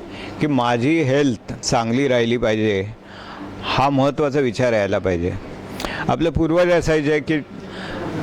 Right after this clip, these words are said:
आजार झाला तर डॉक्टरकडे जाऊया, आता तो कन्सेप्ट गेलेला आहे. आता मी आजारी पडू नये म्हणून काय करायला पाहिजे, मला हे सर्व लाईफस्टाईल आजार, डायबिटीज, ब्लड प्रेशर, कोलेस्ट्रॉल, ओबेसिटी होऊ नये म्हणून काय करायचं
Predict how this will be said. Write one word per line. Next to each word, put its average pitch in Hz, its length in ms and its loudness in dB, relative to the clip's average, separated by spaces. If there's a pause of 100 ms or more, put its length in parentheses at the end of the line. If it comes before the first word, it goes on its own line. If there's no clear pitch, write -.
(320)
आजार 160 360 4
झाला 151 320 4
तर 165 160 2
डॉक्टरकडे 156 560 2
जाऊया, 135 420 2 (1300)
आता 131 260 2
तो 160 120 0
कन्सेप्ट 151 400 0
गेलेला 139 400 2
आहे. 131 400 0 (640)
आता 127 200 0
मी 170 120 0
आजारी 156 380 2
पडू 160 340 2
नये 190 160 2
म्हणून 180 240 0
काय 160 220 2
करायला 139 340 2
पाहिजे, 107 400 2 (100)
मला 120 440 2
हे 151 280 4
सर्व 151 320 2
लाईफस्टाईल 139 600 2
आजार, 135 340 4
डायबिटीज, 120 640 2
ब्लड 120 220 2
प्रेशर, 127 420 0
कोलेस्ट्रॉल, 123 720 0
ओबेसिटी 117 540 0
होऊ 127 360 2
नये 151 140 0
म्हणून 139 240 -2
काय 117 220 0
करायचं 110 520 0